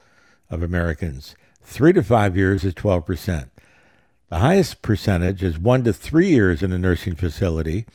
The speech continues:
at thirty point three percent. Six to twelve months, fourteen percent. Three to six months, eleven. And less than three months, twenty percent. So one out of five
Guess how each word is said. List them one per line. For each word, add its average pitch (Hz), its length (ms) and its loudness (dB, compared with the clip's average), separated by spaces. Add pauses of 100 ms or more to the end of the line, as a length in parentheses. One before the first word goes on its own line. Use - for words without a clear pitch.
(520)
at 90 160 -6
thirty 127 280 4
point 110 400 0
three 151 300 0
percent. 90 560 -4 (840)
Six - 260 0
to 107 100 -2
twelve 131 340 4
months, 117 260 0
fourteen 123 540 0
percent. 110 540 -4
Three 110 240 -2
to 92 80 -2
six 101 320 -6
months, 95 240 -2
eleven. 104 480 -2 (760)
And 90 160 -6
less 135 220 2
than 113 220 0
three 110 280 2
months, 98 480 -2 (140)
twenty 107 420 -2
percent. 82 540 -6
So 101 100 -2
one 131 160 2
out 170 140 2
of - 120 -4
five 101 520 0